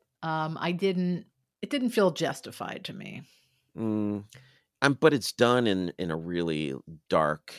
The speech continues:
Speaker 2: way. Like, it's, I,
Speaker 1: Right.
Speaker 2: I, I'm not any more offended by that than the jokes about, like, "Yeah, but you killed Jews." Um,
Speaker 1: Right.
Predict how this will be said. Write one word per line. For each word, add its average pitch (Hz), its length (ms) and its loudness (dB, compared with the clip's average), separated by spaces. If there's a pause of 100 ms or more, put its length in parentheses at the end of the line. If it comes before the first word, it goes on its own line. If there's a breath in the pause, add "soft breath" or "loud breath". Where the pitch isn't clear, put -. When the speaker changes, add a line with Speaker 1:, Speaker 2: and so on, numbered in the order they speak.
Speaker 2:
way. 76 420 0
Like, 71 300 -6
it's, - 520 -6
I, 85 120 2
Speaker 1:
Right. 117 220 10
Speaker 2:
I, 113 60 6
I'm 127 120 6
not 117 180 6
any 101 200 2
more 87 280 2
offended 78 640 -2 (120)
by 82 180 4
that 73 260 0
than 71 160 -6
the 71 80 -4
jokes 78 460 -2
about, 69 580 -2
like, - 380 -8 (380)
"Yeah, 190 180 4
but - 180 -4
you 127 80 -4
killed 135 280 2
Jews." 80 600 -2 (680)
Um, 78 440 -8
Speaker 1:
Right. 185 360 -2